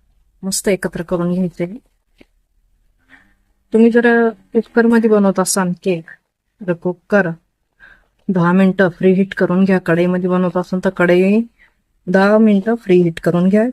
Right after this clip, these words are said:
किंवा ओव्हनमध्ये बनवत असाल तर ते सुद्धा फ्री हीट करून घ्या. तर आता आपण गॅसवरच बनवतो आणि कुकरमध्ये बनवतोय, तर कुकरच्या डब्यातच मी आज केक बनवते. तर आज आपण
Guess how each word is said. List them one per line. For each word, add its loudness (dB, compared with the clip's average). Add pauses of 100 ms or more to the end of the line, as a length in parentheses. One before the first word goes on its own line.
किंवा 2 (520)
ओव्हनमध्ये 4
बनवत 2
असाल -2 (420)
तर 2
ते 2
सुद्धा -4 (600)
फ्री 4
हीट -4
करून -2
घ्या. -8 (840)
तर -8
आता -4
आपण -2 (480)
गॅसवरच 0
बनवतो -2
आणि 0
कुकरमध्ये -2
बनवतोय, -4
तर -6 (180)
कुकरच्या -2
डब्यातच 0
मी 0
आज -2
केक -2
बनवते. -4 (1600)
तर -6
आज -2
आपण -2